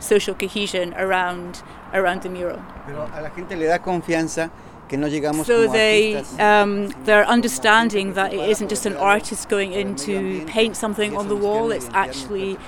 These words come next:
Speaker 2: con
Speaker 1: that
Speaker 2: nosotros.
Speaker 1: it comes
Speaker 2: Está
Speaker 1: from a
Speaker 2: creando una
Speaker 1: concern
Speaker 2: identidad
Speaker 1: from
Speaker 2: muy
Speaker 1: the,
Speaker 2: fuerte con
Speaker 1: about the
Speaker 2: nosotros,
Speaker 1: environment,
Speaker 2: con
Speaker 1: and that
Speaker 2: nosotros.
Speaker 1: helps to build the interest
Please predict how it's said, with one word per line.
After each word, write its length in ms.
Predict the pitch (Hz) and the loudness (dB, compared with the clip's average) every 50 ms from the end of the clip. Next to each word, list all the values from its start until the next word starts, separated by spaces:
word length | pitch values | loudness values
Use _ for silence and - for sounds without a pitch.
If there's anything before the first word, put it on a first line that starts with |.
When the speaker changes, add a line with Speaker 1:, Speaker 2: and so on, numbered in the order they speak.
| - - - | -16 -14 -12
Speaker 2:
con 80 | 143 131 | -2 2
Speaker 1:
that 160 | 226 202 175 | 2 2 2
Speaker 2:
nosotros. 200 | 185 151 - 220 214 208 | 2 -2 0 2 2 2
Speaker 1:
it 100 | 196 - | 2 0
comes 280 | - - 202 208 214 - | -2 0 0 0 0 -2
Speaker 2:
Está 20 | |
Speaker 1:
from 140 | - 208 196 | -2 -2 -2
a 40 | 190 | -2
Speaker 2:
creando 40 | 160 | -2
una 20 | |
Speaker 1:
concern 420 | 208 190 170 170 196 190 190 190 185 | -2 -2 -2 0 0 0 0 0 -2
Speaker 2:
identidad 80 | 190 202 | -2 0
Speaker 1:
from 160 | 190 185 190 | 0 0 0
Speaker 2:
muy 80 | 190 185 | 0 0
Speaker 1:
the, 80 | 190 | 0
Speaker 2:
fuerte 360 | 185 185 180 180 180 180 180 | 0 2 2 0 0 -2 -4
con 280 | 180 - - - - - | -6 -8 -12 -12 -10 -4
Speaker 1:
about 280 | 180 - 196 196 - - | 2 4 6 6 6 4
the 60 | 202 | 2
Speaker 2:
nosotros, 80 | 190 | 0
Speaker 1:
environment, 540 | 196 185 190 190 196 202 214 226 240 262 262 269 | 0 2 2 4 6 6 6 4 2 0 0 -2
Speaker 2:
con 80 | - | -4
Speaker 1:
and 120 | 196 190 185 | -4 0 2
that 160 | 190 190 - | 2 2 2
Speaker 2:
nosotros. 180 | - - - - | 0 -6 -10 -6
Speaker 1:
helps 360 | 208 196 175 - - - - | -4 -4 -4 -4 -6 -12 -12
to 100 | - - | -12 -8
build 400 | - 180 185 185 180 180 180 - | -2 0 0 0 0 0 -2 -2
the 280 | - 190 185 180 - 196 | -2 -2 0 0 -2 -2
interest 540 | 208 202 - - 185 180 175 185 - - | -4 -6 -4 -4 -2 -2 -2 -4 -6 -12